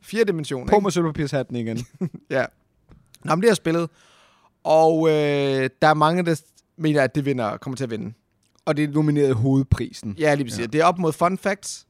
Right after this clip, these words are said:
Speaker 1: og så er det Next Station London, som er et roll and ride, så,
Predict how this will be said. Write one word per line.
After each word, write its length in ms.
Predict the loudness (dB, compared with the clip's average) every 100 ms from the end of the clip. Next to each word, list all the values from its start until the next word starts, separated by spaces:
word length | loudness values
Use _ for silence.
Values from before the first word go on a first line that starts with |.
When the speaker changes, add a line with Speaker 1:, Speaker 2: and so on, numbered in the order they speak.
| -12
Speaker 1:
og 100 | -6
så 100 | -4
er 40 |
det 260 | -2 -2 -2
Next 480 | -4 -6 -10 -14 -18
Station 360 | -8 -6 -4 -4
London, 340 | -4 -4 -8 -12 _ _ _ _ _ _ _ _
som 200 | -8 -4
er 60 | -2
et 80 | -4 -4
roll 160 | -4 -2
and 80 | -2
ride, 200 | -4 -6
så, 180 | -12